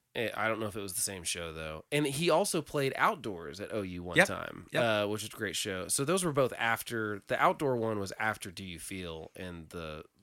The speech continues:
Speaker 1: the indoor one, I think, was after the second record. I'm pretty sure. I
Speaker 2: Blake,
Speaker 1: think they were in that
Speaker 2: because,
Speaker 1: order.
Speaker 2: because you're probably the most capable, do you wanna, like, try and paint a picture with words of what we're, like, trying to describe what he did there, like,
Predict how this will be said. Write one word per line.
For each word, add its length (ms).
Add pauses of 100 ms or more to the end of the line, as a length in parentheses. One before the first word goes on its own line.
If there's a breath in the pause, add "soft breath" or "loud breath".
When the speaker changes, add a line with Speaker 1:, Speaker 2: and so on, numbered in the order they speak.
Speaker 1:
the 280
indoor 300
one, 160
I 60
think, 160
was 100
after 260
the 120
second 300
record. 400 (600)
I'm 120
pretty 200
sure. 360 (180)
I 40
Speaker 2:
Blake, 120
Speaker 1:
think 60
they 100
were 80
in 80
that 80
Speaker 2:
because, 140
Speaker 1:
order. 100
Speaker 2:
because 400
you're 260
probably 480
the 80
most 300
capable, 460
do 100
you 100
wanna, 220
like, 200 (460 soft breath)
try 280
and 360 (240)
paint 480
a 440 (420)
picture 340
with 160
words 680 (160)
of 140
what 180
we're, 160
like, 180 (300)
trying 240
to 60
describe 460
what 160
he 100
did 260
there, 320
like, 200